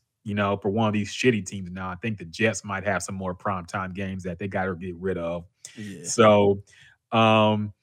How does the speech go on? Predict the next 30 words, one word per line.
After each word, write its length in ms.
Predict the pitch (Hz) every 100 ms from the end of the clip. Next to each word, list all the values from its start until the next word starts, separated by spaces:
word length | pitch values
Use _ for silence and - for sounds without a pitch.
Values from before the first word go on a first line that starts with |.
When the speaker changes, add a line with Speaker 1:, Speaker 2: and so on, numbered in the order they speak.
| _ _ _ _
Speaker 1:
I 180 | 139 170
gotta 220 | 220 240
be 160 | 202 202
honest, 340 | 180 131 -
man. 520 | 117 110 110 104 101 - _ _ - -
I 140 | 117
don't 180 | 151 170
want 240 | 156 160 156
them 120 | 139
to 60 | 117
get 180 | 110
flexed 520 | 107 120 107 85 - - _ _ _ _
Speaker 2:
Me 100 | 110
either, 440 | 117 123 127 110 113
man. 360 | 110 113 113 120
Speaker 1:
for 80 | 104
a 40 |
primetime 540 | 101 123 104 113 104 95
game. 300 | 101 90 87
Speaker 2:
<laughs> 40 |
Me 60 | 110
either. 420 | 123 127 120 107
Speaker 1:
Mainly 420 | 131 175 190 170
because 360 | 147 139 160 143
I 80 | 143
don't 120 | 143
wanna 180 | 139 123
work 280 | 143 147 120
it, 160 | 113 -
but 220 | 135 143